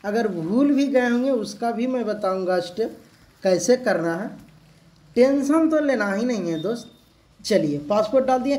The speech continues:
capture code की बात आ रही है, देखिए यहाँ capture code पूछ रहा है,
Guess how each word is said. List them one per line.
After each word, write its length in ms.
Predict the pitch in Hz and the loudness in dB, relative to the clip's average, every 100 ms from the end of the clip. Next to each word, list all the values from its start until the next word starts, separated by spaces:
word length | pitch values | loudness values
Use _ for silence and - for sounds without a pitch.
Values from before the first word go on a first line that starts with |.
| 277 269 | -2 0
capture 460 | 269 277 - 294 | 0 -2 0 0
code 260 | 294 240 202 | 2 -2 -2
की 100 | 220 | -4
बात 280 | 185 180 180 | -2 -2 -2
आ 80 | 170 | -2
रही 160 | 170 | 0
है, 60 | 170 | 0
देखिए 400 | 175 170 147 135 - - - - | -2 -6 -10 -12 -16 -20 -20 -10
यहाँ 260 | 202 208 208 | -2 -2 0
capture 320 | 247 240 254 | -2 0 0
code 260 | 262 262 254 | 2 0 -2
पूछ 180 | 254 175 | -4 -4
रहा 100 | |
है, 80 | 339 | -6